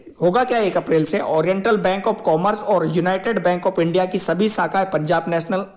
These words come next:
बैंक की शाखाओं के रूप में काम करेंगी। आंध्रा बैंक और कॉरपोरेशन बैंक की सभी शाखाएं Union Bank of India की शाखाओं के रूप में काम करेंगी। इलाहाबाद बैंक की सभी शाखाएं इंडियन बैंक की शाखाओं के रूप में काम करेंगी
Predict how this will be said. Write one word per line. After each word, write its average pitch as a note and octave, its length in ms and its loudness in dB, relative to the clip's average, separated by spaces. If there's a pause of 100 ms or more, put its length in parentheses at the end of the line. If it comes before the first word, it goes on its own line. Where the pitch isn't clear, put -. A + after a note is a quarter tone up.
(100)
बैंक F3 280 0
की G3 80 -2
शाखाओं E3+ 340 0
के F#3 120 0
रूप F#3+ 180 0
में G#3 80 -2
काम F#3+ 200 0
करेंगी। G#3+ 340 0 (1000)
आंध्रा G#3 400 2
बैंक A3 340 2
और G3 120 2
कॉरपोरेशन G3+ 600 2
बैंक F3+ 220 0
की G3 100 0
सभी G3 260 2
शाखाएं G3+ 420 0 (100)
Union F3+ 340 2
Bank F#3+ 240 0
of F#3 140 -2
India F3+ 340 2
की G#3 60 0
शाखाओं F3 360 0
के F3+ 120 -4
रूप F#3+ 180 -2
में G#3 100 -2
काम F3+ 200 0
करेंगी। G3+ 380 -2 (760)
इलाहाबाद F3 540 0
बैंक E3+ 320 0
की G3 100 2
सभी F#3 280 0
शाखाएं F#3+ 420 0
इंडियन D#3+ 340 2
बैंक E3+ 220 0
की G3 80 -2
शाखाओं E3+ 360 0
के G#3 100 0
रूप G3 180 -2
में A#3 100 -4
काम F#3+ 200 0
करेंगी G#3 360 -2